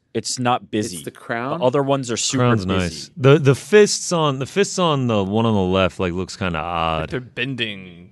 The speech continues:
Speaker 4: something, right?
Speaker 1: Yeah, like, like bending a, a bar of iron. But
Speaker 2: It kinda
Speaker 1: to me
Speaker 2: looks like a guy, like, with his hands on the
Speaker 1: Driving it?
Speaker 2: steering wheel. Yeah.
Speaker 1: Yeah.
Speaker 3: Yeah, yeah, yeah. It <laughs> sort of looks, yeah.
Speaker 1: <laughs> To me,
Speaker 3: That's,
Speaker 1: it's
Speaker 3: that's a
Speaker 1: a,
Speaker 3: good point.
Speaker 1: it's as simple as there's way too much text that's the focus of the other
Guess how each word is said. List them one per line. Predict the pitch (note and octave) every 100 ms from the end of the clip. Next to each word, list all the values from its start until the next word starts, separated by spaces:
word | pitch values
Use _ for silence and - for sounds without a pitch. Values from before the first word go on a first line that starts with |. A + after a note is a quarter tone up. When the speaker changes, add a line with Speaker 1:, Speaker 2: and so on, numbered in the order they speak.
| F#2+
Speaker 4:
something, | - F2+ E2+ E2 E2+
right? | E2 G2+ B2+ D3+ _ _ _ _ _ _ -
Speaker 1:
Yeah, | G#2+ F#2+
like, | F#2+ G#2+
like | A2 F2
bending | G#2+ G2 G2+ F#2
a, | D#2 -
a |
bar | F2 F#2 F#2
of | E2+
iron. | F#2 F#2 E2+
But | G#2 - -
Speaker 2:
It | E3
kinda | A3 C4
Speaker 1:
to | C#3+
me |
Speaker 2:
looks | E3 -
like | C#3 B2
a |
guy, | G#2 B2 B2 A#2+ G#2+ _ _ _ -
like, | A2+ - - _
with | A#2
his | A2 A2+
hands | B2+
on | G2+
the | G#2
Speaker 1:
Driving | A2
it? | A#2
Speaker 2:
steering | C3+ C3+ G2+
wheel. | E2 D2
Yeah. | E2 G#2+ D#2+
Speaker 1:
Yeah. | F#2 F#2
Speaker 3:
Yeah, | A#2+
yeah, | A2+
yeah. | A2 G#2+ F#2+
It | F2
<laughs> |
sort | - D#3+ C#3+
of | C3
looks, | B2+ - B2+
yeah. | G#2
Speaker 1:
<laughs> | G2 - B2+
To | G#2
me, | C#3+
Speaker 3:
That's, | F3+ B2+
Speaker 1:
it's | -
Speaker 3:
that's | D3 C3
a |
Speaker 1:
a, | A#2
Speaker 3:
good | A#2
point. | - F#2+ -
Speaker 1:
it's | B2+
as | C3+ A#2+
simple | D3 B2 A#2
as | G#2+ F#2+
there's | A2+ G#2+
way | G#2 B2 C3
too | B2 C3
much | A2 - -
text | - G#2+ - -
that's | G2 -
the | G2
focus | - G#2 A#2 A2
of | A#2
the | A#2
other | A#2 B2 B2